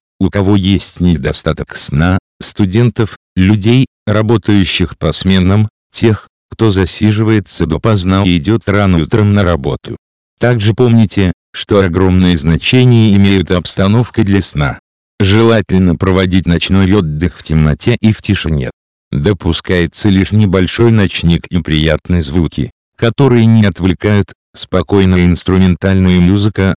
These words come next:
морской прибой и пение птиц, шум дождя и прочее.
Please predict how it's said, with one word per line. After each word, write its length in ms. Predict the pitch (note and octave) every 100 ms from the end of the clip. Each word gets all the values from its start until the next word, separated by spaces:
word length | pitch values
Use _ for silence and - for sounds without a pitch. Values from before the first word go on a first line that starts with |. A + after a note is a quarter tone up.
| _ -
морской 520 | F#2 F#2 - G2+ F2
прибой 380 | F#2+ E2+ E2+ E2+
и 100 | F#2
пение 420 | - G2+ G2+ F#2+
птиц, 480 | F2 - G#2+ A2 - - _
шум 320 | - - A#2+ A#2
дождя 540 | F#2+ C#2+ C#2 F2 F2+
и 180 | - F#2
прочее. 640 | - D#2+ C2+ - C#2 A1